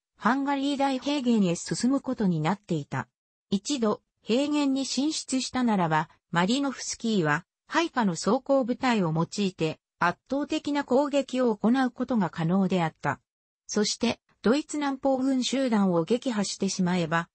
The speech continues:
ブダペストを突破してスロバキアまで進撃することが可能であったが、ソビエト赤軍は、ヤッシーイコールキシニョフ攻勢、ベオグラード攻撃作戦などで戦力を弱めており、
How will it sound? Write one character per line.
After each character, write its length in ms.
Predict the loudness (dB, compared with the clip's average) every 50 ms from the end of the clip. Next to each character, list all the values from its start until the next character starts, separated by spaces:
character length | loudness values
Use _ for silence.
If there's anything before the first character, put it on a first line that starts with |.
| _ _ _
ブ 120 | 0 0 2
ダ 140 | 2 0 0
ペ 180 | -2 -4 -4
ス 120 | -4 -4 -2
ト 160 | 0 0 0
を 60 | 0
突 180 | 0 -4 -6 -6 _
破 100 | -4 -4
し 140 | -4 -4 -4
て 100 | -4 -4
ス 160 | -2 -2 0
ロ 120 | 0 0 0
バ 160 | -2 -4 -4
キ 120 | -2 0
ア 100 | 2 2
ま 120 | 2 2 2
で 100 | 0 0
進 220 | 0 0 0 2
撃 260 | 2 0 -2 -2 -6
す 160 | -4 -4 -2
る 120 | -2 -2 -2
こ 120 | -2 -4
と 140 | -2 -2 0
が 220 | 0 0 0 -2 _ _ _ _
可 140 | _ 0 2
能 240 | 2 4 2 2 0
で 140 | 0 -2 -2
あ 60 | -4
っ 60 | -6
た 160 | -4 -2 0
が、 220 | 2 2 0 0 -2 _ _ _ _ -2
ソ 160 | 0 2 2
ビ 140 | 2 2 0
エ 80 | 0
ト 80 | -2 -4
赤 160 | -4 -4 -6 -4 -4 0 2
軍 220 | 2 2 4 4
は、 220 | 2 2 0 0 -4 _ _ _ _
ヤ 140 | 0 0 0
ッ 20 |
シ 420 | 0 -2 -4 -2 0 0 0 0
ー 0 | 0
イ 40 | -2
コ 220 | -2 0 2 2
ー 40 | 2
ル 100 | 2 0
キ 100 | -2 -4
シ 160 | -4 0 2
ニ 120 | 2 2 2
ョ 40 | 0
フ 140 | -2 -4
攻 200 | -2 0 0 0
勢、 360 | 0 -2 -2 -2 0 -2 -4 -6 _ _ _ _ -2
ベ 120 | 0 2 2
オ 60 | 2
グ 120 | 0 0
ラ 220 | 0 0 0 0 0
ー 20 |
ド 100 | 0 -2
攻 240 | -2 0 0 2 2
撃 240 | 0 -2 -4 -4 -6
作 240 | -6 -6 -6 -6
戦 240 | -6 -4 -2 0 0
な 140 | 2 2 2
ど 100 | 0 0
で 140 | 0 0 -2
戦 340 | -2 -2 -2 -2 0 0 0
力 320 | 0 0 0 0 0 0
を 60 | 2
弱 280 | 2 2 2 2 2 2
め 140 | 2 0 0
て 140 | 0 0
お 100 | 0 0
り、 220 | 0 -2 -4 -8